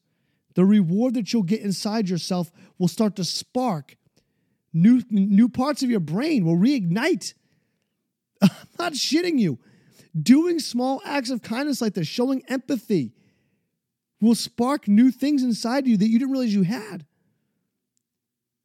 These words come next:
Yeah, going to buy lunch for somebody one time isn't gonna make you Superman. But it's gonna create positive patterns. It's gonna get you out of this hamster wheel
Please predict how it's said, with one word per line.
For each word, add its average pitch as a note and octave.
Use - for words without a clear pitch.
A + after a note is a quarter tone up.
Yeah, D#4+
going A3
to G#3+
buy A#3+
lunch A3
for G#3+
somebody E3+
one F#3
time G#3
isn't A3
gonna A3+
make A3+
you G#3
Superman. G3
But G3+
it's G3
gonna A#3
create -
positive A#3+
patterns. G3+
It's C3+
gonna G3+
get F3+
you A3
out G#3+
of G3+
this G3+
hamster A3+
wheel B2+